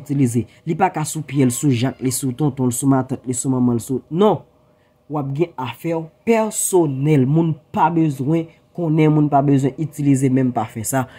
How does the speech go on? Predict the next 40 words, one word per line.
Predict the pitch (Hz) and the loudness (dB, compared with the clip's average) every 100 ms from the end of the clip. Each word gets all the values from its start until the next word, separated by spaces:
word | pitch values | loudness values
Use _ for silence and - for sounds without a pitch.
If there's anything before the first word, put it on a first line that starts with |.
| - | -14
ki | - 139 | 0 4
ou | 120 | 4
menm | 113 123 123 - - | 6 4 2 -4 -2
w | 120 | 2
ap | 127 - - | 2 -2 -6
itilize | 139 127 139 123 117 110 110 143 117 | -4 0 0 2 2 0 4 6 6
ya. | 107 - _ _ _ _ - | 4 0 _ _ _ _ -2
Ok? | 139 156 233 254 _ - | 2 4 4 2 _ -6
Sa | - 170 - - | -2 -2 0 4
enpòtan | 214 220 - 185 175 139 - 165 135 - _ _ _ _ - | 6 4 2 4 4 4 4 4 2 -4 _ _ _ _ -4
pou | 151 | 2
nou | 147 | 2
konnen. | 143 139 127 98 _ _ _ _ | 4 4 4 0 _ _ _ _
Nou | 139 165 170 | 2 6 8
renmen | 180 170 180 160 | 8 6 4 4
kite | 160 170 | 2 4
bagay | 160 151 147 | 4 4 4
nou | 147 | 6
a | 143 | 6
la | 139 135 | 6 6
driv, | 147 139 123 | 6 4 4
moun | 160 170 | 4 4
pa | 170 170 | 2 4
mete | 170 165 151 | 2 2 2
rad | 139 135 | 4 4
avèk | 127 127 - | 2 -2 2
moun. | 143 123 101 _ _ | 2 2 0 _ _
Moun | 160 175 175 | 0 0 4
pa | 170 | 4
mete | 165 160 151 | 4 2 0
ki, | 151 147 - | -2 -8 -10
fi | - 208 | -6 -2
pa | 185 185 | 2 4
mete | 175 170 160 | 4 0 -2
kilòt | 170 156 147 | 0 2 2
avèk | 139 143 139 | 2 0 -2
fi. | - - 151 - _ - _ | -6 -2 -2 -2 _ -20 _
E, | 156 | -12
e, | 139 160 | -4 -2
e | 156 151 | 0 4